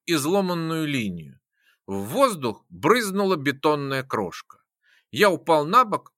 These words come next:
и срезал короткой очередью первого вбежавшего бандюга.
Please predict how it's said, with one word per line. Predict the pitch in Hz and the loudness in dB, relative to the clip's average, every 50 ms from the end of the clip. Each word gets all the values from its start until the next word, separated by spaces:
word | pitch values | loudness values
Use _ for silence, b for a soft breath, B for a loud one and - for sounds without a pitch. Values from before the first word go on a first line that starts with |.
| - | -6
и | 185 180 | -4 -4
срезал | 165 - 226 254 269 240 202 202 165 | -4 -2 -2 -2 0 0 0 0 -2
короткой | 139 - 180 190 196 190 160 - - 156 147 - - | 0 2 4 4 4 4 0 -2 -4 -6 -6 -6 -4
очередью | - 247 262 208 - 175 143 127 117 104 98 92 87 85 - _ _ _ _ _ - | -4 -4 -2 -2 -4 -6 -4 -6 -6 -6 -8 -8 -10 -12 -14 _ _ _ _ _ 0
первого | 220 247 247 233 214 208 202 180 180 165 | 2 4 4 4 4 2 0 0 0 -4
вбежавшего | 147 135 147 143 120 123 151 151 139 - - - 127 127 | -4 -2 0 0 4 6 6 6 4 2 -2 -4 -2 -2
бандюга. | 120 120 135 135 131 120 131 123 110 101 87 73 65 | -2 -2 -2 -2 -2 -2 -4 -4 -2 -4 -6 -6 -6